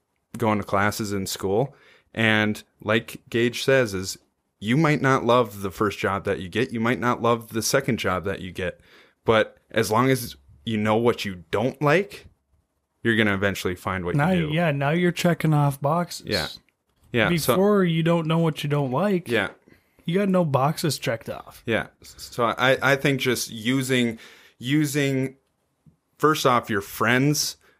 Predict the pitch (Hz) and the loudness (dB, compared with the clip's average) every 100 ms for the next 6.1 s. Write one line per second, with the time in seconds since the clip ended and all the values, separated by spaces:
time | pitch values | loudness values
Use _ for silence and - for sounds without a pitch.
0 | - 101 123 113 113 101 98 110 117 - | -8 -4 -2 0 -2 -2 -2 0 0 -2
1 | - 110 104 113 113 117 123 127 - - | -6 -6 -4 0 2 2 2 0 -4 -6
2 | _ _ _ _ _ _ - _ _ _ | _ _ _ _ _ _ -20 _ _ _
3 | _ _ - 131 143 143 143 120 113 107 | _ _ 0 2 4 4 2 0 -2 -4
4 | - 123 123 - 104 110 - 101 98 113 | -2 0 2 0 -6 -6 -4 -4 -4 -2
5 | 123 160 160 135 123 135 131 120 110 95 | 0 0 0 0 2 4 2 0 0 -2